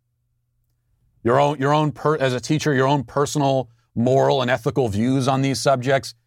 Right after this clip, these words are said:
none of that should be in the school. It's not the place for it. That should have been our message, uh, all along, uh, uh, on the right, but, but it wasn't. And so now you end up with this kind of thing. And the other thing you have to keep in mind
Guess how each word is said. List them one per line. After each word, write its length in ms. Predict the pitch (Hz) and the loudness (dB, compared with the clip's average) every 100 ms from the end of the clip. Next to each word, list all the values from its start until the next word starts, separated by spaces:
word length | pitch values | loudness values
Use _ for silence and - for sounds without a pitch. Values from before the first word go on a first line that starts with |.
| - | -10
none 300 | 104 113 139 | -4 0 0
of 60 | 139 | 0
that 160 | 135 | 0
should 160 | - 113 | -2 -2
be 100 | 117 | -2
in 60 | 113 | -2
the 80 | |
school. 300 | - 87 - _ _ _ _ _ _ _ - | -4 -10 -14 _ _ _ _ _ _ _ -12
It's 120 | - | -2
not 180 | 120 - | -2 -2
the 80 | |
place 260 | - 110 92 | -2 -4 -4
for 160 | - 76 | -10 -16
it. 80 | - _ _ _ _ _ _ _ _ _ _ _ _ _ _ _ _ _ _ _ _ _ _ _ _ _ _ _ _ _ - | -16 _ _ _ _ _ _ _ _ _ _ _ _ _ _ _ _ _ _ _ _ _ _ _ _ _ _ _ _ _ -2
That 100 | 160 | 0
should 120 | 262 | 2
have 60 | 262 | 4
been 100 | 214 | 4
our 60 | 160 | 2
message, 420 | 156 156 131 - - | 0 0 -4 -4 2
uh, 200 | 135 135 | 2 4
all 260 | 139 143 131 | 2 2 2
along, 420 | 135 127 107 104 120 | 4 4 0 -4 -4
uh, 180 | 113 117 | -4 -4
uh, 320 | 117 117 117 117 | -2 0 0 0
on 360 | 117 117 123 | -2 0 0
the 80 | 107 | 2
right, 200 | 113 107 | 0 0
but, 220 | 101 92 | -4 -4
but 100 | 101 | -2
it 40 | 104 | 0
wasn't. 320 | 135 101 95 | 0 0 -6
And 100 | 92 | -4
so 80 | 104 | -2
now 140 | 104 | 0
you 140 | 104 101 | 0 0
end 120 | 98 | 0
up 160 | 95 _ _ - | -2 _ _ -4
with 180 | 110 92 | -4 -2
this 180 | 101 - | -4 -2
kind 160 | 98 | -4
of 60 | 90 | -2
thing. 100 | 143 | 0
And 80 | 123 | 2
the 60 | |
other 100 | 151 | 0
thing 140 | 156 135 | 0 -2
you 40 | |
have 100 | 127 | -2
to 60 | - | -4
keep 140 | 123 | -4
in 80 | 110 | -2
mind 380 | 143 123 110 | -2 -2 -4